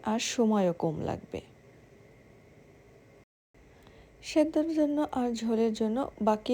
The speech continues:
নারকেল দুধটুকুও দিয়ে দিতে হবে। কয়েকটা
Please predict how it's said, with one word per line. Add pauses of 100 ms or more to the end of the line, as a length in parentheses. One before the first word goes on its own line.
(100)
নারকেল
দুধটুকুও (120)
দিয়ে
দিতে
হবে। (4000)
কয়েকটা